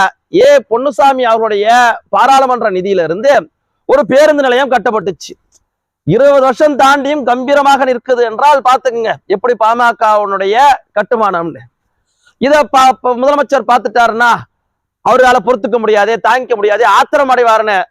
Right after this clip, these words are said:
யாராவது அதிகாரிகள் நினைச்சாங்களான்றது தெரியல. அங்கேருந்து வந்து வேக வேகமா, அதுல இருந்து பெ-, பெயிண்ட் கூட இன்னும் உதிரலங்க. இருபது வருஷம் பெயிண்ட் கூட உதிரல. பாட்டாளி மக்கள் கட்சியினுடைய நாடாளுமன்ற உறுப்பினர் ஏ பொன்னுசாமியினுடைய தொகுதி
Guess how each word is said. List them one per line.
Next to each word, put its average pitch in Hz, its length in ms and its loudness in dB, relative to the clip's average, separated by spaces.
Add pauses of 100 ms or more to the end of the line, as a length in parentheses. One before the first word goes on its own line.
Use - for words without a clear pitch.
(120)
யாராவது 196 380 0
அதிகாரிகள் 190 440 -2
நினைச்சாங்களான்றது 156 840 -4
தெரியல. 147 300 0 (880)
அங்கேருந்து 302 480 2
வந்து 269 180 0 (200)
வேக 269 180 2 (140)
வேகமா, 247 320 0 (840)
அதுல 240 180 2
இருந்து 302 140 0 (160)
பெ-, 294 320 4 (160)
பெயிண்ட் 339 360 0
கூட 330 120 4
இன்னும் 294 160 0
உதிரலங்க. 233 340 0 (100)
இருபது 262 200 2
வருஷம் 240 280 -2
பெயிண்ட் 277 280 -2
கூட 285 100 2 (100)
உதிரல. 214 220 -4 (280)
பாட்டாளி 285 420 2
மக்கள் 277 240 0
கட்சியினுடைய 277 400 0
நாடாளுமன்ற 277 640 2
உறுப்பினர் 269 340 -2
ஏ 285 80 4 (260)
பொன்னுசாமியினுடைய 269 840 0 (460)
தொகுதி 285 200 0